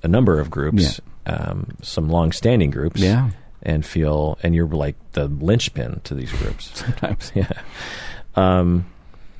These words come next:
Speaker 1: okay, so there's different coping with that, but we won't go into that.
Speaker 2: Okay.
Speaker 1: Number six, I am incompetent. Uh, so I do not feel capable.
Speaker 2: No.
Speaker 1: I often need other people to help me.
Speaker 2: No.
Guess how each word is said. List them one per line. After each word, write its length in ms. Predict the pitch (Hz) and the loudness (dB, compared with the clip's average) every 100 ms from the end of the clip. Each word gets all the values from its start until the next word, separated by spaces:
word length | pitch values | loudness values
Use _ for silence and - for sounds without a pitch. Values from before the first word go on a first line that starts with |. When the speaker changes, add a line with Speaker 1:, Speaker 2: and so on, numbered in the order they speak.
| - - - - - | -16 -16 -20 -18 0
Speaker 1:
okay, 220 | 95 78 | 2 2
so 160 | - 117 | 4 6
there's 160 | 113 | 6
different 240 | 131 117 101 | 4 2 4
coping 320 | 110 98 98 | 4 6 6
with 140 | 92 87 | 6 6
that, 220 | 85 85 | 2 4
but 100 | 87 | 2
we 140 | 85 | 4
won't 140 | 82 82 | 2 4
go 120 | 80 | 2
into 140 | 78 | 4
that. 240 | 76 73 71 - - | 2 0 -2 -8 -14
Speaker 2:
Okay. 180 | - 92 - - - - - | -4 -4 -4 -12 -16 -14 0
Speaker 1:
Number 180 | 117 110 | 4 4
six, 320 | - 113 - - | 4 4 2 2
I 140 | 110 | 4
am 200 | 127 117 | 6 6
incompetent. 920 | 101 95 - 117 113 175 80 71 - - - | 6 4 4 4 4 2 0 -4 -8 -12 -16
Uh, 920 | - - - - - - - - - - | -16 -16 -12 -10 -10 -14 -14 -14 -14 -10
so 440 | - - 76 73 - - | -2 2 2 2 -2 0
I 100 | 95 | 2
do 200 | 101 104 | 6 6
not 340 | 101 104 113 - | 6 6 2 2
feel 260 | 127 104 | 4 4
capable. 680 | - - 104 82 50 - - - - - - | 2 0 2 2 -2 -6 -8 -14 -14 -10 4
Speaker 2:
No. 300 | 110 117 143 - - - - - - - - - - | 6 6 4 -4 -18 -16 -14 -14 -16 -18 -16 -16 -2
Speaker 1:
I 120 | 90 76 | 4 6
often 440 | 101 110 117 104 | 4 4 4 6
need 280 | 101 98 87 | 6 6 4
other 220 | 98 95 | 4 4
people 260 | 92 87 85 | 4 4 4
to 60 | 78 | 2
help 260 | - 90 | 2 0
me. 260 | 65 - - - - - - - - - - - - | -2 -8 -12 -18 -16 -18 -16 -18 -18 -16 -16 -14 2
Speaker 2:
No. 420 | 247 247 190 202 | 6 8 6 4